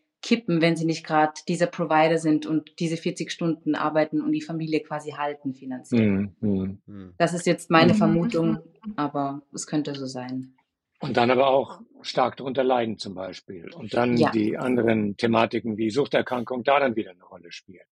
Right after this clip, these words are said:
Speaker 4: Was ich aber wieder spannend find, ähm, wenn wir grad beim Psychischen bleiben, ähm, wenn sie zu Therapien gehen, also Männer gehen seltener zu Therapien, ähm, aber lustigerweise unsere Diagnosen, ähm, sind alle nach dem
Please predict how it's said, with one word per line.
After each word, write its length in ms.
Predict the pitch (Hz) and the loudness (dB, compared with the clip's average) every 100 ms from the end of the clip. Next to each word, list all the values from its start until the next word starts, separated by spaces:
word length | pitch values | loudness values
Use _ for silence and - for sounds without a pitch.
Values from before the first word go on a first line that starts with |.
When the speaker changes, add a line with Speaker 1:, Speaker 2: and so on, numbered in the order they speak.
| - | -4
Speaker 4:
Was 200 | 220 240 | 2 2
ich 80 | 285 | 0
aber 160 | 269 240 | -2 -2
wieder 180 | 226 208 | -2 -4
spannend 600 | - - - 202 254 294 | -6 -8 -2 0 0 -2
find, 460 | 294 277 294 294 - 226 | -6 -6 -4 -6 -8 -8
ähm, 400 | 214 202 202 202 | -4 -4 -4 -4
wenn 120 | 208 | -4
wir 60 | |
grad 320 | 208 214 202 - | -4 -8 -10 -4
beim 140 | 208 | -4
Psychischen 520 | - 262 254 214 196 | -2 -4 -4 -4 -4
bleiben, 520 | 185 175 190 220 - _ _ _ _ - - | -4 -2 -2 -4 -6 _ _ _ _ -20 -6
ähm, 520 | 202 190 185 185 160 - - 165 | -2 0 0 -2 -6 -12 -14 -10
wenn 260 | 190 202 | -4 -2
sie 140 | 196 190 | 0 -2
zu 120 | 196 | -6
Therapien 540 | - 196 202 - 247 | -6 -4 -4 0 2
gehen, 180 | 247 240 | 2 0
also 140 | 196 196 | -2 -2
Männer 220 | 202 208 | -2 -2
gehen 320 | 208 196 - | -2 -4 -6
seltener 480 | - 202 226 226 208 | -4 -4 -2 -4 -4
zu 100 | 190 | -6
Therapien, 720 | 196 185 180 226 269 349 - - - - - | -6 -6 -4 -2 0 -2 -6 -20 -20 -20 -6
ähm, 420 | 202 196 196 - | -2 0 -2 -2
aber 460 | 185 190 208 269 - | 2 2 4 0 0
lustigerweise 1000 | 214 226 226 214 202 180 170 190 220 247 233 | -4 -4 -4 -4 -4 -2 -2 -2 -2 -4 -4
unsere 240 | 214 - | -6 -4
Diagnosen, 880 | 202 202 190 185 170 190 240 247 277 - | -4 -4 -4 -4 -4 -4 -4 -4 -6 -8
ähm, 360 | 196 185 190 190 | -4 -2 -4 -6
sind 200 | - 202 | -6 -6
alle 160 | 185 196 | -4 -2
nach 220 | 202 202 | -2 -4
dem 340 | - 196 190 | -6 -4 -2